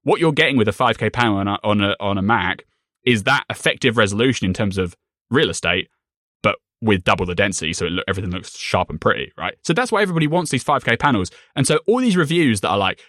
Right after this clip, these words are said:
"You can get this four K one for a thousand dollars less, you can get this one," it's like, yeah, but th-, they're not, they're not, like, I guess they're comparable 'cause they're all displays, but they're not comparable in the product market segment.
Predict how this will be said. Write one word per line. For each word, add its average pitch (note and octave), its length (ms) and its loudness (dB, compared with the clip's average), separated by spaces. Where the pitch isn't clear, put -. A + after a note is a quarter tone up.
"You F#4 100 2
can A#3 80 2
get G#3+ 120 2
this C4+ 140 -2
four D4+ 280 2
K A#3+ 160 2
one F3 260 2
for F3 100 0
a E3 60 0
thousand A#3 340 2
dollars A3+ 240 2
less, A#3+ 240 0
you F#3 60 0
can F#3 60 2
get A3 100 0
this A3 100 -2
one," - 100 -4
it's A3 140 0
like, A3+ 160 0
yeah, C4 140 2
but G#3+ 140 -2
th-, G3 120 -12
they're G#3 140 0
not, A3+ 300 2
they're A3+ 120 0
not, A#3 260 2
like, G3+ 300 0
I G#3+ 80 2
guess C4+ 180 2
they're G3+ 140 0
comparable C#3 480 2
'cause B2+ 140 2
they're C3 120 2
all C#3+ 60 2
displays, A2+ 560 0
but D#3+ 160 0
they're G#3+ 80 2
not A#3+ 240 0
comparable G#2+ 680 2
in D3 380 2
the A#2 100 2
product D3+ 380 2
market A#2+ 460 -2
segment. F#2 420 -2